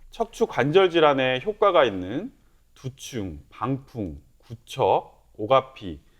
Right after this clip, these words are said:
등등의 약재를 사용하고 있고요. 또 한약 치료의 장점인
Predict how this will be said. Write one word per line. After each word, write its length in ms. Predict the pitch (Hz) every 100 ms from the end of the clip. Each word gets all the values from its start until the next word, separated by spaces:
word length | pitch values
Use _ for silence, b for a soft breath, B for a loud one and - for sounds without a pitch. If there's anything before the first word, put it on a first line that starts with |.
| _ _ _
등등의 460 | 147 160 165 143
약재를 440 | 95 - - 160 143
사용하고 500 | 185 208 185 135 104
있고요. 540 | 80 98 78 113 127 _ _ _ _ -
또 120 | 123
한약 380 | 131 240 247 240
치료의 420 | - 190 175 160
장점인 800 | - 104 110 135 113 131 143